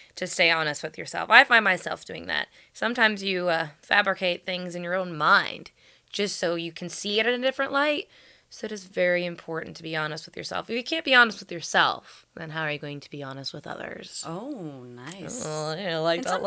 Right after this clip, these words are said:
Speaker 2: sometimes that takes baby steps.
Speaker 1: Mm-hmm. And
Speaker 2: But
Speaker 1: believing in yourself. That's why that goes hand in hand.
Speaker 2: Compliment yourself. Say,
Speaker 1: Yeah.
Speaker 2: "Hey, I look good
Speaker 1: I
Speaker 2: today."
Speaker 1: look sexy.
Speaker 2: <laughs>
Speaker 1: Mm,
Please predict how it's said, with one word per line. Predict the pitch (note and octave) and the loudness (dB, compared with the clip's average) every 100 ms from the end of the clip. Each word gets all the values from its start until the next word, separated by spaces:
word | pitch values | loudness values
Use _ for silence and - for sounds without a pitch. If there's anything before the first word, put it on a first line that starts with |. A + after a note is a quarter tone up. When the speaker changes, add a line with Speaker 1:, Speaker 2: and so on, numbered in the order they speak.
| G3+ | -2
Speaker 2:
sometimes | F3 - - - - _ - | -2 -4 -8 -12 -20 _ -4
that | A#4+ | -2
takes | A#4+ G4+ - | 0 0 -2
baby | - D4+ D#4+ A3+ | 0 0 0 -2
steps. | - - F2+ - G3+ G#3 | -2 -2 -8 -6 -2 -2
Speaker 1:
Mm-hmm. | G#3+ A#3 G#4 A4 _ _ _ _ _ _ _ _ _ _ A3+ | -2 -4 -6 -10 _ _ _ _ _ _ _ _ _ _ -4
And | A3+ | 0
Speaker 2:
But | |
Speaker 1:
believing | A#3 D4+ E4 A#3 | 2 2 4 2
in | F3+ | 2
yourself. | D3+ E3+ D#3+ | -2 -2 -2
That's | G#3+ B3+ | -2 0
why | B3+ | 0
that | A#3+ A#3 | 0 0
goes | A3+ A3+ | -2 -2
hand | A3+ G#3+ | -4 -4
in | F#3+ | -4
hand. | E3+ B3+ G#3 - - _ _ | -2 -2 -2 -4 -12 _ _
Speaker 2:
Compliment | D#4+ A4 A4+ C#4+ C3+ | -8 -6 -6 -8 -6
yourself. | F3 - B2+ - | -4 -4 -4 -6
Say, | A3+ | -6
Speaker 1:
Yeah. | B3+ D#4 E4 E3 G#3+ | -4 -4 -4 -2 0
Speaker 2:
"Hey, | C5+ | 0
I | F#4 | 0
look | G#3+ F3 _ - - | -2 -2 _ -20 4
good | D4+ G#4 D4 | 8 10 8
Speaker 1:
I | - | 6
Speaker 2:
today." | - G3+ F3 | 8 10 10
Speaker 1:
look | D#3 | 8
sexy. | A3 C#4+ - - C#4+ F4+ F#4 F#4 F#4 E4+ D4+ C4 G#3 F3+ D#3 | 8 8 6 2 6 6 8 8 10 10 10 10 12 12 10
Speaker 2:
<laughs> | D3 - - - - | 6 4 -4 -4 -4
Speaker 1:
Mm, | C4+ | 0